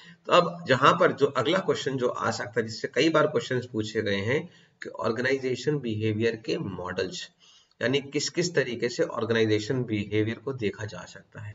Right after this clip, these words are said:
ठीक है? तो models, तो अगर हम मॉडल्स की बात करें तो पांच बड़े सुप्रसिद्ध models हैं organization behavior को समझने के,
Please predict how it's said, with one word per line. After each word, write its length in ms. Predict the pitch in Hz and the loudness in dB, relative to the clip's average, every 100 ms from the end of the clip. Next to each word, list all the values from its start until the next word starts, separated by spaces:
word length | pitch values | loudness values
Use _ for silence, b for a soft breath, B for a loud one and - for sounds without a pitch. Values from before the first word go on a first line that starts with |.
| - | -6
ठीक 180 | 110 113 | -4 -4
है? 200 | 131 - b b b | -6 -12 b b b
तो 260 | 160 175 - | 0 0 -4
models, 500 | 107 101 101 - - - B B B B | -2 0 2 0 -6 -20 B B B B
तो 80 | 156 | 6
अगर 180 | 135 | 6
हम 100 | 151 | 6
मॉडल्स 440 | 165 110 120 165 170 | 4 4 6 6 4
की 140 | 151 | -4
बात 300 | 120 117 113 | -2 -2 -4
करें 280 | - 107 143 | -4 0 0
तो 120 | 147 | 0
पांच 560 | 156 - 131 151 214 - - | -4 0 2 2 0 -4 -2
बड़े 240 | 123 139 147 | 2 4 2
सुप्रसिद्ध 640 | - 131 131 131 139 131 | 0 0 0 0 -2 -8
models 560 | 120 104 101 113 113 110 | -4 0 2 2 0 -2
हैं 100 | 110 | -6
organization 840 | - 95 98 95 90 - 110 104 | -4 -6 -4 -6 -8 -8 -6 -6
behavior 460 | 92 87 87 98 - | -6 -8 -8 -10 -8
को 60 | - | -12
समझने 520 | - 90 85 85 90 | -10 -10 -10 -10 -10
के, 320 | - - _ | -8 -10 _